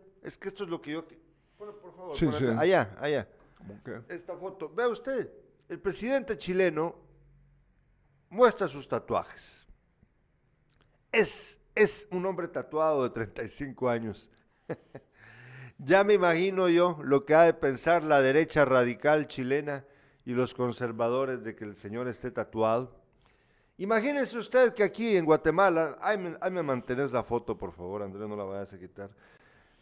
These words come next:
Speaker 1: Imagínese usted que aquí en Guatemala votaran por alguien así, de izquierda, de treinta y cinco años y tatuado, eh, que se ha declarado agnóstico,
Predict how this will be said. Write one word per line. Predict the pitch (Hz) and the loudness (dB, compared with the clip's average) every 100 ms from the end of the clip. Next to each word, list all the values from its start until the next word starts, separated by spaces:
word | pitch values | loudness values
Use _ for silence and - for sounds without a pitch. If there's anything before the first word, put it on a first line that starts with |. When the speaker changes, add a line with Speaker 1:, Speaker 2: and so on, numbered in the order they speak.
| _ - | _ -10
Speaker 1:
Imagínese | 165 180 180 240 185 | -4 -2 0 0 -2
usted | 190 214 | -4 -2
que | 208 | -2
aquí | 175 190 | -4 -4
en | 185 | -4
Guatemala | 175 151 139 160 | -4 -2 2 4
votaran | 139 120 151 143 139 120 | 4 4 2 2 2 -4
por | 113 117 | -4 -2
alguien | 123 117 117 104 | -2 -6 -10 -10
así, | 92 113 117 113 - _ _ _ _ | -12 -12 -12 -16 -20 _ _ _ _
de | 135 123 | -4 -2
izquierda, | 117 - 165 156 139 151 | -2 0 6 6 6 4
de | 123 | 4
treinta | 110 104 110 | 0 -6 -8
y | 104 | -10
cinco | 135 131 131 | -12 -8 -6
años | 135 127 - - | -4 -8 -16 -12
y | 143 | -4
tatuado, | 127 113 104 90 90 117 - _ _ _ _ _ _ _ _ _ | -2 -2 0 0 0 -6 -16 _ _ _ _ _ _ _ _ _
eh, | 110 101 98 92 | -12 -8 -8 -8
que | 120 | -10
se | 113 143 | -2 4
ha | 151 | 4
declarado | 147 139 127 139 135 127 120 117 - | 4 4 8 8 10 8 6 4 0
agnóstico, | - 101 113 131 - 143 135 - 156 | -6 -4 -2 -2 -4 -14 -14 -12 -14